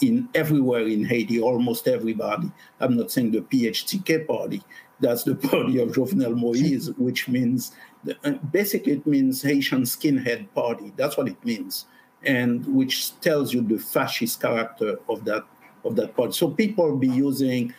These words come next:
people are using all kinds of tactics and, and strategies, and, um, uh, people would erect barricades. They would do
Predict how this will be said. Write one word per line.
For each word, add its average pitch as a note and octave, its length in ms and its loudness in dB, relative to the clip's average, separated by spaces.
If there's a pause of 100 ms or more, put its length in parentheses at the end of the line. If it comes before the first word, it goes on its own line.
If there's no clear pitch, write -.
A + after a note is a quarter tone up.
(140)
people D#3 380 2
are B2+ 240 0
using C3+ 560 2
all C#3 260 0
kinds B2 380 0
of A#2 120 -2 (220)
tactics C#3 580 -6
and, A2 240 -4 (360)
and A#2+ 180 0
strategies, A2+ 880 -2
and, A#2 420 0
um, A2+ 420 0 (320)
uh, B2+ 160 2
people C#3 360 2
would C3 220 2
erect B2+ 360 0
barricades. A2+ 840 0
They B2 140 0
would B2 260 0
do B2+ 340 0